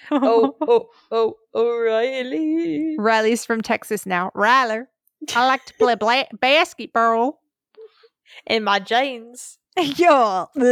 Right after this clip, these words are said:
Speaker 2: In Texas in the heat. Yeah, no, thank you.
Speaker 1: And then Riley apologizes to Graham. He should have been groveling. He punched this man out, and then poor Graham got knocked out twice in one episode.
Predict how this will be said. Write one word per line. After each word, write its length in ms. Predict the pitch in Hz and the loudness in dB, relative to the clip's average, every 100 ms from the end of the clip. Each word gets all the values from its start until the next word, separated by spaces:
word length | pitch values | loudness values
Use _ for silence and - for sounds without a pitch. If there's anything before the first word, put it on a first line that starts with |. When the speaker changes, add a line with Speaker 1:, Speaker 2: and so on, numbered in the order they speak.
| 254 285 277 233 440 453 427 | 4 4 0 0 -2 -2 -4
Speaker 2:
In 220 | 277 254 262 | 0 0 0
Texas 480 | - 262 - 254 226 | -2 -2 -4 -8 -8
in 80 | |
the 80 | 208 | -8
heat. 300 | 190 226 - | -8 -8 -8
Yeah, 160 | 214 185 | -4 -4
no, 120 | 185 | -4
thank 240 | 185 175 180 | -6 -8 -8
you. 180 | 180 - _ _ - | -10 -12 _ _ -6
Speaker 1:
And 180 | 302 330 | -2 0
then 160 | 370 302 | 0 2
Riley 300 | 254 254 254 | 0 0 -4
apologizes 680 | - 233 226 226 226 208 | -2 0 2 0 -2 -6
to 80 | 214 | -8
Graham. 480 | 202 196 185 190 190 | -4 -2 -2 -4 -8
He 200 | - - | -12 -6
should 180 | 302 381 | -2 -2
have 80 | 330 | -2
been 180 | 240 220 | -4 -2
groveling. 520 | 214 202 196 196 202 | 0 2 0 -4 -8
He 160 | - 277 | -8 -8
punched 360 | - 247 254 | -6 -6 -4
this 200 | 262 - | -8 -6
man 260 | 214 196 196 | -4 -4 -4
out, 260 | - 185 - | -4 -2 -2
and 200 | - 214 | -2 -2
then 140 | 202 214 | -4 -6
poor 260 | - 262 | -2 -2
Graham 280 | 254 233 240 | -2 -4 -2
got 180 | 226 214 | -2 -2
knocked 240 | 220 220 | -2 0
out 180 | 220 - | -2 -4
twice 360 | - 254 247 269 | -6 -2 -2 -4
in 60 | 247 | -6
one 100 | 220 | -4
episode. 640 | 208 220 - 202 208 208 | -4 -6 -4 -4 -4 -6